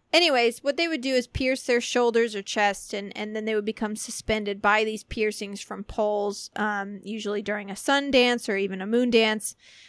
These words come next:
And suspension piercings have stood the test of time, and they're now a modern practice as well. And there are a ton of reasons why, but, um, it's mostly pleasure, and I don't mean sexual. A lot of people think it's a B D S M thing, which, yes, of course, it's the same thing with, like, furries. It's like,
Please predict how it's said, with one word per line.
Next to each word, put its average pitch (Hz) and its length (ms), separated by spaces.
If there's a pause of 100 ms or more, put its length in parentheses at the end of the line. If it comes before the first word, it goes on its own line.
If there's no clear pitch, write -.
(220)
And 254 460
suspension 359 680
piercings 226 460
have 208 100
stood 214 240
the 202 80
test 185 320
of 185 80
time, 247 340
and 214 100
they're 208 80
now 226 260
a 214 40
modern 196 380
practice 202 500
as 190 160
well. 240 460 (500)
And 269 160
there 330 160
are 339 80
a 349 60
ton 339 200
of 311 120
reasons 269 400
why, 294 240
but, 269 240 (160)
um, 220 400 (200)
it's 247 200
mostly 330 540 (140)
pleasure, 247 600 (200)
and 254 160
I 277 120
don't 349 200
mean 330 200
sexual. 214 520
A 190 40
lot 214 240
of 320 100
people 262 320
think 240 300
it's 220 180
a 202 60
B 208 240
D 202 160
S 185 180
M 311 240
thing, 277 320
which, 226 240
yes, 233 460
of - 100
course, 226 640
it's 240 220
the 240 40
same 262 280
thing 247 180
with, 214 100
like, 196 140
furries. 208 560
It's 220 160
like, 214 220